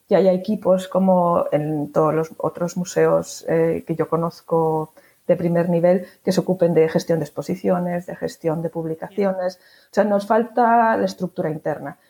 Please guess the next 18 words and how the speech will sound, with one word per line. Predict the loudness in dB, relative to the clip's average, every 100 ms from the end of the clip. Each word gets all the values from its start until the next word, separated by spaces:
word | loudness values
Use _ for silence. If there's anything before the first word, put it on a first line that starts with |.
| _ _ 2
Pero | 2
esto | 4 2
tiene | 2
una | 0
explicación, | -2 -4 -4 -2 0 0 -2
una | -2
explicación | -2 0 0 0 0 0
que | 2
en |
España | 0 0 0 0
se, | 2 4 4 4 0 -4
se | -6 0
quedan | 2
muy | 2 2
sorprendidos | 0 0 0 0 0 0 0
cuando | 0 0
la | 2
digo, | 2 2 2